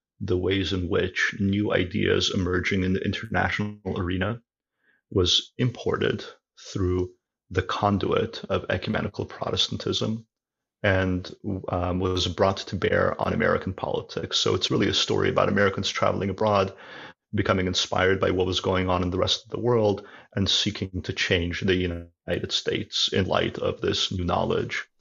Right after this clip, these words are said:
And so one of the ways they did this was through the ecumenical movement, which all through the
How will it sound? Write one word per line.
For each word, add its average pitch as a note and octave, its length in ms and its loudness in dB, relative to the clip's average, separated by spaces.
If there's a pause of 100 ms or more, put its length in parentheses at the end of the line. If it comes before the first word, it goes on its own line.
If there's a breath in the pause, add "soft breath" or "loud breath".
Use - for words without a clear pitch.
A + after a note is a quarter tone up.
(200 soft breath)
And A2 120 4
so A2+ 140 4
one A#2 160 4
of A2+ 80 2
the G2+ 80 4
ways F#2 440 4
they - 120 0
did C#3+ 240 0
this F#2+ 340 2
was F2+ 480 2 (440 loud breath)
through G2 240 4
the G#2+ 140 2
ecumenical F#2+ 580 0
movement, F#2+ 580 -2
which F#2 400 0
all G2+ 180 2
through F#2+ 300 -2
the F#2 280 2